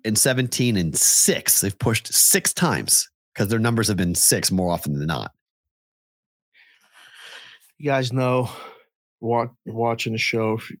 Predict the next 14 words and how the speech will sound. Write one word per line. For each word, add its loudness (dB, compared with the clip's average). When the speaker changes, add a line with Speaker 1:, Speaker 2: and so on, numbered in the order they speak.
Speaker 2:
and, -2
and -2
if -6
you 0
are, 0
again, -2
hit -2
the -4
like -4
button, -4
hit -2
the -6
subscribe -4
button, -4